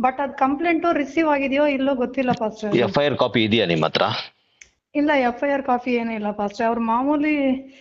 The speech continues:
Speaker 1: ಕಂಪ್ಲೇಂಟ್ ಕೊಟ್ಟಿದ್ದಾರೆ, ಅದ್ ರಿಸೀವ್ ಆಗಿಲ್ಲ ಅನ್ಸುತ್ತೆ ಪಾಸ್ಟ್ರೆ ಅದು.
Speaker 2: ಅಲ್ಲ, ಅಲ್ಲ, ಕೇಳ್ತಿರೋದು ಎಫ್ ಐ ಆರ್ ಆಗಿದೆಯಾ ಇಲ್ಲ ಸುಮ್ನೆ ಹೋಗಿದ್ದು ಕೇಸ್ ದೂರ್ ಕೊಟ್ಟಿರೋದಾ?
Speaker 1: ಆ, ಸುಮ್ನೆ ಹೋಗಿ ಕೊಟ್ಟಿರೋದು ಪಾಸ್ಟ್ರೆ.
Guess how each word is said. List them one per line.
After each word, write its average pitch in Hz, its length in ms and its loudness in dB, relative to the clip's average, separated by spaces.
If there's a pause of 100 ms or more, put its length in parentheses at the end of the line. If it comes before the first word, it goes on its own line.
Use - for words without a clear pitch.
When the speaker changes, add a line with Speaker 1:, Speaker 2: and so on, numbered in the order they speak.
(120)
Speaker 1:
ಕಂಪ್ಲೇಂಟ್ 262 420 0
ಕೊಟ್ಟಿದ್ದಾರೆ, 247 400 0
ಅದ್ 262 160 0
ರಿಸೀವ್ 269 320 0
ಆಗಿಲ್ಲ 247 360 0
ಅನ್ಸುತ್ತೆ 226 360 -6
ಪಾಸ್ಟ್ರೆ 202 360 -10
ಅದು. 196 440 -12 (360)
Speaker 2:
ಅಲ್ಲ, 92 180 4
ಅಲ್ಲ, 82 300 2
ಕೇಳ್ತಿರೋದು 101 840 2 (100)
ಎಫ್ 110 260 2
ಐ 143 80 4
ಆರ್ 123 80 2
ಆಗಿದೆಯಾ 101 640 2
ಇಲ್ಲ 107 120 4
ಸುಮ್ನೆ 135 360 2
ಹೋಗಿದ್ದು 104 580 2
ಕೇಸ್ 95 280 0
ದೂರ್ 104 160 2
ಕೊಟ್ಟಿರೋದಾ? 80 560 0 (400)
Speaker 1:
ಆ, 262 100 0
ಸುಮ್ನೆ 302 360 2
ಹೋಗಿ 285 260 2
ಕೊಟ್ಟಿರೋದು 254 440 -2
ಪಾಸ್ಟ್ರೆ. 214 580 -4